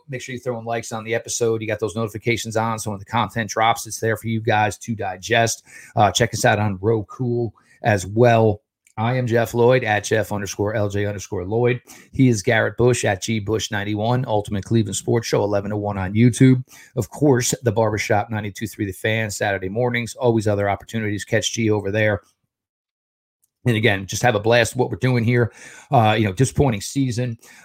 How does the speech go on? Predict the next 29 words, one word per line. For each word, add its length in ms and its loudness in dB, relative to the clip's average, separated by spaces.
uh, 240 2
but 100 -4
maybe 160 2
we 80 -2
can 80 -8
start 320 0
twenty 240 -4
twenty-three 540 -4
off 240 0
with 80 -2
a 100 -10
bang 300 2
here 340 0
as, 420 0
you 60 -2
know, 60 -4
Browns 320 0
will 100 -2
open 220 -2
training 320 -4
camp, 320 -4
head 340 0
most 220 0
likely 300 2
as 120 0
a 60 -6
team 300 -4
to 120 -8
Canton, 580 -4